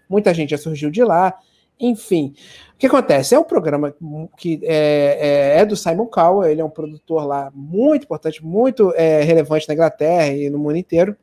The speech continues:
Todo mundo que ganhava o programa,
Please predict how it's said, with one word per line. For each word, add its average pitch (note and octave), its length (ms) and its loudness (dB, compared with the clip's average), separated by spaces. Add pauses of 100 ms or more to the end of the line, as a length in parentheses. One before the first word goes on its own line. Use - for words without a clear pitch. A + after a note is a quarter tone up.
Todo D#4+ 360 4
mundo G#3 460 -2
que G3 120 -10
ganhava F3 480 -4
o - 20 -20
programa, D3+ 640 -8